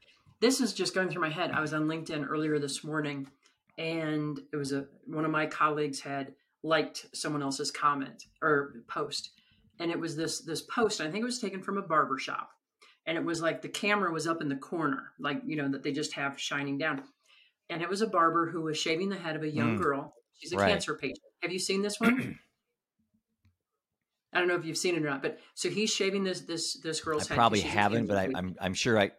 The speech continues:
Speaker 2: no, I haven't.
Speaker 1: Yeah, it's, it's beautiful. So she, and, and she's crying 'cause obviously, uh, you know, she has long, beautiful hair. And at the end, he hugs her, and you can just see in the hug, like, you, you can see the humanity in the hug.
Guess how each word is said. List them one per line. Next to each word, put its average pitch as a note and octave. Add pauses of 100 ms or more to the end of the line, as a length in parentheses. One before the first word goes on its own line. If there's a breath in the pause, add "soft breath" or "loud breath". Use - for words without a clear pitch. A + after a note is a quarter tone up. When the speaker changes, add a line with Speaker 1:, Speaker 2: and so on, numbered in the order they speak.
(120)
Speaker 2:
no, G#2
I F2+
haven't. F2 (680)
Speaker 1:
Yeah, D#3 (100)
it's, -
it's D#3+
beautiful. G#3+
So -
she, A3+
and, E3
and D3+
she's D3
crying F3
'cause D#3
obviously, D3
uh, C3+
you C#3
know, C#3
she C3+
has C3+
long, D3+
beautiful C#3+
hair. F3+ (500 loud breath)
And E3
at D#3+
the E3+
end, A3
he E3+
hugs A3
her, D3
and E3+
you F3
can G3+
just C4+
see B3
in G#3
the D#3+
hug, D3+
like, C#3+ (1080)
you, F#3+
you G3
can F3+
see A#3+
the A3
humanity D3+ (340)
in D3
the C#3
hug. -